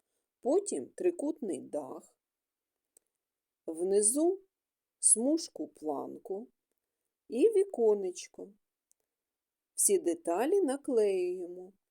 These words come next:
змащуючи клеєм. Погляньте, який гарний будиночок у нас получився.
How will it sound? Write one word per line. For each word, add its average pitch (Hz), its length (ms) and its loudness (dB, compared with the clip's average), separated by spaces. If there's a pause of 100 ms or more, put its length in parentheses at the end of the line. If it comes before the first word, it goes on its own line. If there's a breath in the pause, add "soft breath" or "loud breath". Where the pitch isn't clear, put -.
(140)
змащуючи 277 960 -6
клеєм. 160 680 -10 (2750)
Погляньте, 285 720 2 (120)
який 208 380 0
гарний 190 400 0
будиночок 185 800 -6
у - 20 -8
нас 160 240 -6
получився. - 840 -4